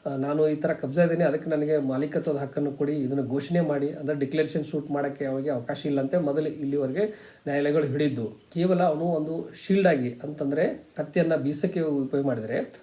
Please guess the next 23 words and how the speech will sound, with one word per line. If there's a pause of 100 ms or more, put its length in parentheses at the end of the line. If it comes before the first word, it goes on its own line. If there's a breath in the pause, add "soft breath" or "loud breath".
(120)
ಒಂದು
ಡಾಲನ್ನ
ಅವನು (220)
ತನ್ನ
ರಕ್ಷಣೆ
ಮಾಡ್ಕೊಳ್ಳೋಕೆ
ಯಾವ
ರೀತಿ
ಉಪಯೋಗ
ಮಾಡ್ತಾನೆ,
ಆ,
ಯುದ್ಧದಲ್ಲಿ
ಸೈನಿಕ, (500 loud breath)
ಅದೇ
ರೀತಿ
ಈ
ಒಂದು
ಪ್ರತಿಕೂಲ
ಒಂದು
ಹಕ್ಕನ್ನ, (800 loud breath)
ಆ,
ಬಳಸುವಂಥ
ವ್ಯಕ್ತಿ